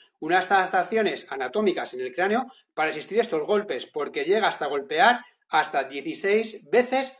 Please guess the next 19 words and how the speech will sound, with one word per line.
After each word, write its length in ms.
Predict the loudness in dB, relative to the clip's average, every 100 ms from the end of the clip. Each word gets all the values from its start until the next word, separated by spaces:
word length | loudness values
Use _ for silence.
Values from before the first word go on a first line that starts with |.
| _ _ _
por 160 | -4
segundo 640 | 0 0 4 4 4 2 -2
para 280 | 0 2 0
construir 680 | -4 -4 0 2 2 -2 _ _ -2
los, 880 | 2 4 4 2 2 2 2 0
los 180 | -4 -2
nidos. 320 | 2 2 0
Sobre 220 | -6 -6 4
todo 460 | 6 8 8 6
en 80 | 2
el 200 | -6 -4
Parque 200 | -4 -4
Nacional 240 | -2 0
del 80 | -2
Sureste, 340 | 0 -2 -4 -10
la 120 | -12
zona 200 | -4 -4
del 100 | -2
Campillo, 640 | -2 0 0 2 0